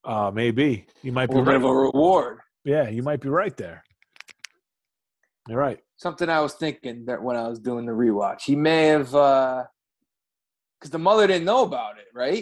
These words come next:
Speaker 2: It was just, this was, you know, this was Frank's operation. He hid
Speaker 1: It's
Speaker 2: it behind the tree.
Speaker 1: <laughs> It seems, it seems like, uh, it's a one-man job.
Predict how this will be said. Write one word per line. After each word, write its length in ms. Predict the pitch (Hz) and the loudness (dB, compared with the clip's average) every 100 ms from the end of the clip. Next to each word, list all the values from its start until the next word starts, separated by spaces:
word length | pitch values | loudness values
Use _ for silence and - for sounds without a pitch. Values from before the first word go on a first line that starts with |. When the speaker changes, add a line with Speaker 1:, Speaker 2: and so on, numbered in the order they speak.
| 170 | -6
Speaker 2:
It 80 | 143 | -12
was 80 | 127 | -8
just, 180 | 143 123 | -6 -2
this 180 | 160 | -2
was, 320 | 147 131 - _ | -2 -8 -12 _
you 120 | 147 | -2
know, 420 | 139 127 135 135 _ _ | 0 0 -2 -6 _ _
this 180 | 143 - | -12 -10
was 140 | 135 | -10
Frank's 500 | 113 151 156 143 - | -4 2 2 0 -2
operation. 720 | 139 135 131 143 190 220 113 113 | -2 -2 -2 -2 0 -2 -10 -16
He 120 | 117 | -8
hid 160 | 127 | -2
Speaker 1:
It's 120 | 131 156 | 0 2
Speaker 2:
it 40 | |
behind 240 | 131 127 120 | 2 0 -2
the 60 | |
tree. 520 | 120 - 160 165 160 151 | -8 -2 0 2 0 -2
Speaker 1:
<laughs> 60 | 131 - - - - 110 - | -14 -18 -20 -20 -20 -20 -6
It 240 | 135 139 | -2 -2
seems, 400 | 117 143 135 135 135 | -2 -4 -4 -4 -8
it 140 | 151 | -8
seems 440 | 123 185 196 175 | 0 2 2 2
like, 320 | 170 160 143 151 | 2 2 0 -2
uh, 540 | 143 135 127 120 110 - _ _ _ _ _ _ _ _ _ - | -2 -2 -2 -4 -6 -14 _ _ _ _ _ _ _ _ _ -4
it's 80 | 135 | -2
a 60 | |
one-man 400 | 135 135 127 120 | 0 -2 -4 -6
job. 320 | 113 123 92 | -6 -6 -8